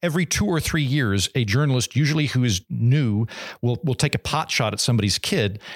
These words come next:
and rightly, everybody comes after him. Kids don't have agency in this. They're kids sake, leave 'em alone. Um, so if, if your kid has, if your kid's fifteen and is having, um, uh, pro-, problems in school, or they've got a disability, or,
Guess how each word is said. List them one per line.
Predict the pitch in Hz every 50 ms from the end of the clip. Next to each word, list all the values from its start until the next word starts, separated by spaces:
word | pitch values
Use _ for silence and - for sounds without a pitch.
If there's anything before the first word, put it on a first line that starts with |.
| - -
and | - 143 131 123 113
rightly, | 131 160 175 180 151 131 120
everybody | 120 123 123 104 110 110
comes | - - 117 107 -
after | 101 90 - - 85
him. | 82 82
Kids | - - 139 113 117
don't | 156 151
have | 139 127 120
agency | 120 117 113 135 - - 127 120
in | 117 113
this. | 113 113 107 - - - - - - -
They're | - 101
kids | - - - 151 147 131 - - - _ _ _ _ _ - -
sake, | 120 110 107 - -
leave | 120 113 104
'em | 107 101
alone. | 98 92 85 82 82 87 - - - - - - -
Um, | 113 110 104 101
so | - - - 120 113
if, | 104 - -
if | 120 123 117 -
your | 113 -
kid | - - 160 151 131
has, | 127 123 120 117 113 110 98 - - - - - - - - - - - - -
if | - 101 110
your | 117
kid's | - - 170 156 - -
fifteen | - - 160 - - - 156 156 151 147 143 143
and | 135 120
is | 110 104 -
having, | 127 123 120 98 113 110 104 104 104 104 107 - 113
um, | 110 98 95 92 90 87 87 92 -
uh, | - 101
pro-, | 98 - - - 147 139 127 - 175 - -
problems | - 147 151 151 135 143 131 110 104
in | 110
school, | 98 - - - - 170 170 160 156 156 151 147 147
or | 127 110 87
they've | 107 101 90
got | 104 98 92
a |
disability, | 87 90 101 - - 110 156 240 247 226 208 190 196 190 185 175 185
or, | - 117 110 104 101 98 98